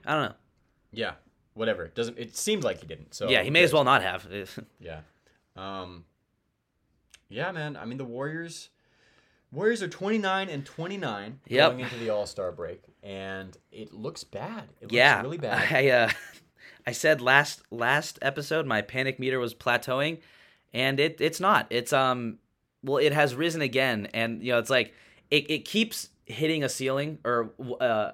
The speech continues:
Speaker 1: a, what I think is a ceiling, and then it shatters that ceiling, and it
Speaker 2: It's
Speaker 1: hits
Speaker 2: like,
Speaker 1: a new ceiling.
Speaker 2: it's like what the Bitcoin people thought was gonna happen.
Speaker 1: <laughs>
Speaker 2: You know, where it, like,
Speaker 1: Yeah.
Speaker 2: it reaches, like, a point where it, like, starts going down for a bit, and then it, like, goes up, like, a bunch more.
Speaker 1: Yep.
Speaker 2: Um,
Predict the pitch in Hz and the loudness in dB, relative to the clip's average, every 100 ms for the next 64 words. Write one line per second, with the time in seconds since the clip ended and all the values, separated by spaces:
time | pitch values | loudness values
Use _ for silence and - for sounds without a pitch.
0 | - 117 110 131 123 - - 135 139 147 | -4 -2 2 2 2 -2 -6 -4 -2 -2
1 | 139 139 139 147 156 151 _ _ - 123 | -2 -2 -2 -2 -4 -10 _ _ -6 -4
2 | 123 - 131 123 104 95 90 92 78 85 | -4 0 0 2 0 -4 -8 -10 -12 -10
3 | 95 98 110 135 107 107 101 90 - - | -8 -4 0 0 0 -4 -6 -10 -12 -18
4 | - 117 127 113 120 107 87 101 - 92 | -18 -8 -6 -6 -6 -8 -10 -10 -10 -12
5 | 85 87 85 - 85 85 85 85 78 - | -12 -16 -16 -8 -8 -8 -14 -16 -16 -18
6 | - - - - 101 104 104 101 95 95 | -18 -16 -8 -4 0 2 2 0 -4 -6
7 | 92 95 104 107 104 98 90 85 95 87 | -10 -8 -8 -6 -6 -4 -4 -8 -8 -10
8 | 85 85 82 - 87 - 85 80 82 85 | -10 -10 -10 -8 -8 -8 -10 -10 -10 -10
9 | - 87 90 82 82 73 80 76 _ _ | -10 -6 -8 -8 -14 -16 -14 -16 _ _
10 | - 92 87 85 82 - _ 98 87 87 | -10 -8 -6 -8 -8 -14 _ -14 -12 -10
11 | 90 - 98 107 - - _ _ _ _ | -12 -8 0 0 -2 -12 _ _ _ _
12 | - 90 87 82 78 | -14 -12 -10 -10 -12